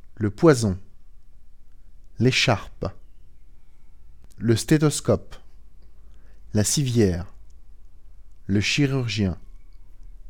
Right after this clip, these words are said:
La chirurgie. La seringue.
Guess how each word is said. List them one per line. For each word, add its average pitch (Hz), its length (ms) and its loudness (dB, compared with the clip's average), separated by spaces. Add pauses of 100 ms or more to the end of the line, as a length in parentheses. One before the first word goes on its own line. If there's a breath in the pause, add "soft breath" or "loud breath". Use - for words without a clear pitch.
La 101 140 4
chirurgie. 117 840 0 (1040)
La 101 120 4
seringue. 107 760 4